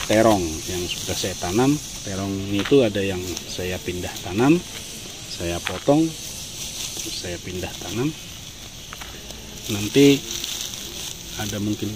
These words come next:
tiga baris, satu baris nggak saya aplikasi. Saya mau lihat perkembangannya. Itu untuk membuktikan benar nggak di sini ada P G P R. Nah, ini asli saya ambil dari bawah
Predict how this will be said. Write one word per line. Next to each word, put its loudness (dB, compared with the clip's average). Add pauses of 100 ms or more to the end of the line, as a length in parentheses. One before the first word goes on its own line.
tiga -6
baris, -6 (240)
satu 4
baris 6
nggak -4
saya -4
aplikasi. -4 (960)
Saya -2
mau 8
lihat 4
perkembangannya. 2 (1500)
Itu 4
untuk 2
membuktikan 4
benar 6
nggak 6
di 4
sini 10
ada 10
P -4
G 2
P -6
R. 0 (1700)
Nah, -2
ini 10
asli 10
saya 0
ambil 6
dari 6 (320)
bawah -2